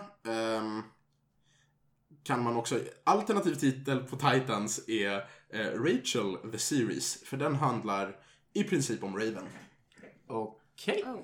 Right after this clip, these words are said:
Speaker 1: Det, den är, den är, ma-, du får se dem, alla de andras liksom bakgrundshistorier och du får lära dig om dem,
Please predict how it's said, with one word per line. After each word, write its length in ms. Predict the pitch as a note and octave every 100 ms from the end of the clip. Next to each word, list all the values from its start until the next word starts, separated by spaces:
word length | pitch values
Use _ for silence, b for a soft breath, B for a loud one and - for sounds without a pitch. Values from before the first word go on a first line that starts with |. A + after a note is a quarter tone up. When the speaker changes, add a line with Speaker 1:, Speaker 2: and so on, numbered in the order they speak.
| -
Speaker 1:
Det, 320 | C3+ D3 C3+
den 220 | A#2+ E3+
är, 180 | E3 C#3
den 200 | C3+ C#3+
är, 200 | C#3+ C3+ C3+ -
ma-, 420 | C3+ D3+ C#3+ C3+ C3+
du 120 | E3+
får 140 | E3 E3+
se 340 | - A3 G#3
dem, 360 | F#3 F3 E3+ - - _
alla 260 | - D3 C3+
de 140 | B2+
andras 500 | B2 A#2+ A#2 A2+ -
liksom 260 | A2+ A#2+ G#2+
bakgrundshistorier 880 | A#2+ A2+ G2 - - G2+ D3 B3 C#4 B B
och 100 | -
du 60 | A#2
får 120 | B2
lära 280 | B2+ A2 D3
dig 100 | G#2
om 140 | F2
dem, 200 | E2 G#2+